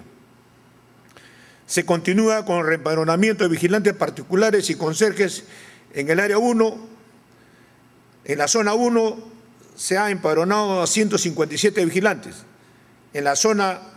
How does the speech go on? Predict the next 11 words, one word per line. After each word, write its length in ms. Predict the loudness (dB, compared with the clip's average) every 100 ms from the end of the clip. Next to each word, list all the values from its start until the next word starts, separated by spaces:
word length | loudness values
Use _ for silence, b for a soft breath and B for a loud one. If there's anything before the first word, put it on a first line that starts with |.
| 0
dos, 380 | 0 0 -6 -12 -18 -20 _ -4
trescientos 480 | -2 0 0 2
noventa 320 | 2 0 0 0
y 40 |
cinco. 380 | 0 -2 -4 -12 -16 -20 -20 b b b b b b
En 120 | -2
la 100 | 0
zona 340 | 0 2 0
tres, 460 | 2 2 2 -4 -10 -10
ciento 420 | -2 0 2 2
veintisiete. 640 | 0 -2 0 0 0 -6